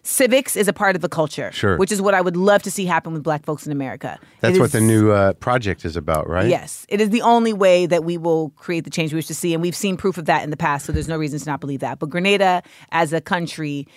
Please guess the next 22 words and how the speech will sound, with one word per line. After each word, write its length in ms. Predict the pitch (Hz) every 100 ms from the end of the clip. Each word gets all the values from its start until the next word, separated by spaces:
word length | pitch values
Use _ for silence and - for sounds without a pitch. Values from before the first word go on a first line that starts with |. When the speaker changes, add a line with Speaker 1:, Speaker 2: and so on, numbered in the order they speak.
| _ -
Speaker 1:
is 180 | 165
full 180 | - 175
of 60 | 156
funny, 520 | - 180 196 208 226 _ -
like, 120 | 170
it's 100 | 156
a 40 | 156
hilarious 560 | 175 170 175 190 202
place. 180 | - -
Speaker 2:
Yeah. 160 | 113 117 - _ _ _
Speaker 1:
Like, 140 | 180 180
the 80 | 190
people 340 | - 311 294
of 140 | 226
Grenada 300 | 196 208 196
are 120 | 165 156
funny. 300 | 156 110 71
Speaker 2:
Yeah. 260 | 104 80 69 _ _ -
Speaker 1:
Like, 220 | 170 156
if 140 | 156
you 140 | 202 185
really 640 | 208 226 226 214 208 202